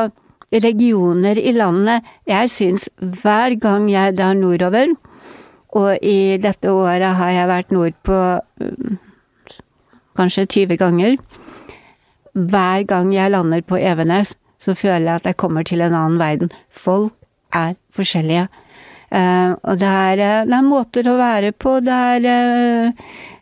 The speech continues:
det er hvordan man forholder seg til medmennesker. Det er, kan være forhold til naturen, det er, eh, ja, det går på mye.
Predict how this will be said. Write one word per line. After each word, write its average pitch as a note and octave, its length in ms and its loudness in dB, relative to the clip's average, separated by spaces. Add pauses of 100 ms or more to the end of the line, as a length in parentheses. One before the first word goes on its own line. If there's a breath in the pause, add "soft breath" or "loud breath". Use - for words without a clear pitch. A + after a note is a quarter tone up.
(220)
det A#3 200 0
er A3 420 0
hvordan A3 240 0
man A3 140 2
forholder F#3+ 560 -2
seg G#3 180 0
til A3+ 140 0
medmennesker. G3+ 840 0 (640 loud breath)
Det E3+ 100 0
er, E3 320 0
kan F3 120 -4
være E3+ 200 0
forhold A3 320 2
til A3 160 0
naturen, G#3+ 920 2
det G3 80 0
er, F#3 420 0
eh, F#3+ 280 2 (640 soft breath)
ja, C#4+ 80 2
det C#4 140 0
går A#3+ 120 0
på F#3+ 160 -6
mye. F3+ 220 0